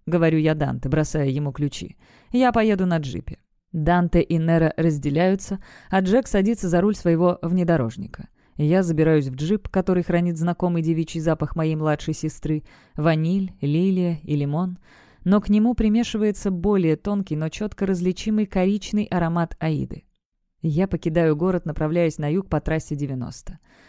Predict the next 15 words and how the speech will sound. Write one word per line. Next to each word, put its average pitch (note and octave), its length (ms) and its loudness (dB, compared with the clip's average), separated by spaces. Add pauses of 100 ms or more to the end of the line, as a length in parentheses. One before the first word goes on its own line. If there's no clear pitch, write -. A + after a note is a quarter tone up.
(220)
Надеюсь, G#3 460 2
я G#3 200 2
не G3 120 2
совершаю G3+ 680 -2
ужасную D3 760 -2
ошибку. - 600 -8 (460)
Место, A#3 420 2
которое A3+ 420 2
я G3 180 2
собираюсь G3+ 520 -2
посетить, F#3 500 -4
находится G3+ 540 -4
в - 60 -18
часе G3 400 -4
езды. D#3 480 -8